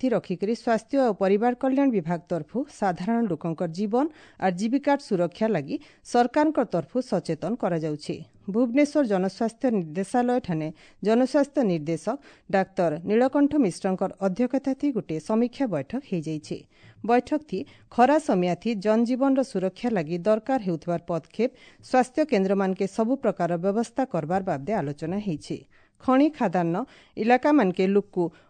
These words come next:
ଐତକା ସମ୍ବଳ ଆର୍ ସୁରକ୍ଷା ଯୋଗାଇ ଦେବାରକେ ବୈଠକ ଥି ପରାମର୍ଶ ଦିଆଯାଇଛି।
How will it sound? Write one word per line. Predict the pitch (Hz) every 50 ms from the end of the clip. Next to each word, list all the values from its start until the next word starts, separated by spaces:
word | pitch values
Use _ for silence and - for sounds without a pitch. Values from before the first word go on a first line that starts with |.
| _ -
ଐତକା | - 233 240 233 - - 294 285 277 -
ସମ୍ବଳ | 220 185 185 170 196 220 240 208
ଆର୍ | 160 - -
ସୁରକ୍ଷା | - 226 220 247 240 - - 269 240 175
ଯୋଗାଇ | 175 175 185 220 240 214
ଦେବାରକେ | 190 160 165 147 - - 226 214
ବୈଠକ | 196 185 175 - - 180 - -
ଥି | 233 226 -
ପରାମର୍ଶ | 196 170 160 143 143 160 190 -
ଦିଆଯାଇଛି। | - 214 175 156 143 151 147 143 - - 175